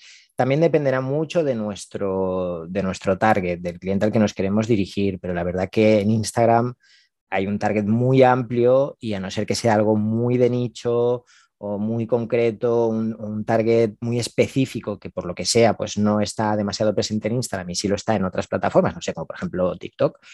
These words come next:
eh, en Instagram podemos encontrar prácticamente cualquier target.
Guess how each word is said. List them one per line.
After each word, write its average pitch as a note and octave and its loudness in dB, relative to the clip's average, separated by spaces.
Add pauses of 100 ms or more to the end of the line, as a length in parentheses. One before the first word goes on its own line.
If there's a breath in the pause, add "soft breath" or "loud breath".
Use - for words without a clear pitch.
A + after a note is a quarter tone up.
(560 loud breath)
eh, G2 0
en A#2 0
Instagram A2+ 2
podemos G#2+ 2
encontrar F#2 -4
prácticamente F2+ -4
cualquier F#2 0
target. D3 6